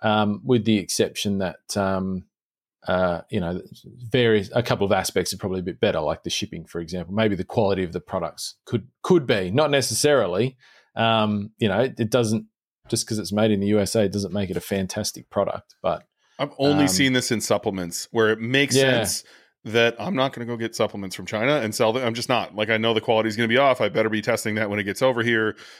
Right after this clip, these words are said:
Speaker 2: Uh, whereas most, and I'm not gonna say all, 'cause it's definitely not the case, most U S manufacturers have to go through rigorous testing in order to sell products. Again, they're still skimping stuff there too. They're substituting things where you,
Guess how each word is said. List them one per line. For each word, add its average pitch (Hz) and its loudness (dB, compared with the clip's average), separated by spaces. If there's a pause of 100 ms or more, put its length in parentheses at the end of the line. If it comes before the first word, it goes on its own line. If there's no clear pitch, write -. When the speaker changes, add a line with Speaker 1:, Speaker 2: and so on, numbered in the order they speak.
Speaker 2:
Uh, 107 0
whereas 120 2
most, 170 0
and 113 -4
I'm 110 -4
not 113 -2
gonna 143 -2
say 156 2
all, 135 6
'cause 104 -10
it's 98 -14
definitely 113 -4
not 117 -4
the 120 -8
case, 123 0
most 175 2
U 147 4
S 135 0
manufacturers 110 -2 (280)
have 123 0
to 120 -2
go 110 2
through 110 -4
rigorous 107 0
testing 104 -2
in 98 -6
order 95 -10
to 95 -10
sell 101 -2
products. 110 0 (320)
Again, 127 0
they're 156 2
still 156 2
skimping 135 0
stuff 110 0
there 104 2
too. 101 0
They're 92 -2
substituting 113 -2
things 117 0
where 101 -2
you, 95 -6